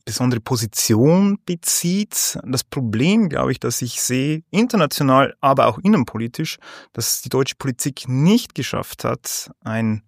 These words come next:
ja, Deutungsangebot zu machen, wie man denn Völkerrecht und historische Verantwortung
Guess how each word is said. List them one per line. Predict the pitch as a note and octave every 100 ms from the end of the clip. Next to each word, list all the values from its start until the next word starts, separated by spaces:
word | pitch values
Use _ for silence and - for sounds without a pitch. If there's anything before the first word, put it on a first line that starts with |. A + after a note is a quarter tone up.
| -
ja, | F#2+ F#2+ G2
Deutungsangebot | A2+ C#3+ G3 - D3 - A#2 B2+ A#2+ A2 C3 C#3+ -
zu | -
machen, | G#2 A2 - E3 F3+ - - - - _
wie | D#3
man | G3 F#3 C3+
denn | C3+ C#3 - - _
Völkerrecht | - F3 G3+ - A2+ C#3 - - - _ _ _
und | D3+ E3+ G3+ F#3+ - -
historische | D3+ - C#3+ C#3
Verantwortung | C3 C#3+ C3+ - C3 B2 C3+ B2+